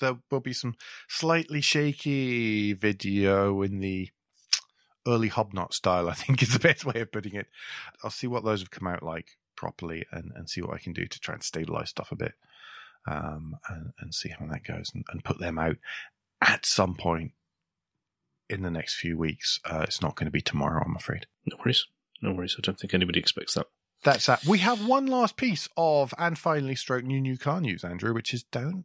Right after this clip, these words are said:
Speaker 1: against your name.
Speaker 2: Yes. Uh, and this is, uh, an article that, that says that there is a revolutionary new driverless car that requires zero functional technology to generate a profit.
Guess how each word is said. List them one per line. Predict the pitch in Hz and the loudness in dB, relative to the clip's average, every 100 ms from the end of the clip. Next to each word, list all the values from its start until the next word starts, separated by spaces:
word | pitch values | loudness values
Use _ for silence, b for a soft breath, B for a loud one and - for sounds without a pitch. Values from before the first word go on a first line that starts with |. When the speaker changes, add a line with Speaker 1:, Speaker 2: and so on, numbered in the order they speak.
| - | -8
Speaker 1:
against | 139 156 190 - 120 | -4 -2 -2 -4 -4
your | 101 101 202 220 | 0 4 6 6
name. | - - - _ _ _ _ _ _ | 0 -4 -16 _ _ _ _ _ _
Speaker 2:
Yes. | - 123 - - - - B B B B | 2 4 4 2 -2 -2 B B B B
Uh, | 117 123 | 2 2
and | 127 127 123 | 2 0 0
this | 156 - | 2 4
is, | 151 127 - - | 4 4 2 2
uh, | 113 107 | 2 2
an | 98 | 0
article | 104 117 110 - 113 107 104 | -2 -2 -2 0 2 2 2
that, | 104 98 - - - | 0 0 0 -2 -2
that | 95 - | -4 2
says | - - 123 101 87 - B B B - | 4 4 4 2 0 -4 B B B -12
that | 104 | -2
there | 120 110 | 2 4
is | 110 - | 4 2
a | 113 113 107 - - | 0 2 0 -4 -6
revolutionary | 117 165 156 151 156 160 - 104 101 | 2 4 4 4 4 2 2 0 0
new | 104 104 | 2 0
driverless | - 123 123 113 113 - | 4 4 4 2 2 2
car | - 117 87 87 B B B - | 2 2 2 0 B B B -2
that | 95 | 0
requires | 104 - 120 110 107 - - | 0 0 2 2 2 0 -2
zero | 110 104 - 165 156 147 143 139 | 2 4 6 6 4 4 2 0
functional | - 160 123 - 117 113 110 | -2 -2 -2 -2 -2 -2 -2
technology | - - 135 110 90 101 | -2 0 0 0 0 0
to | - 104 | 0 2
generate | 110 98 92 92 - | 2 2 0 0 -2
a | |
profit. | - 101 - 82 | 0 -2 0 -4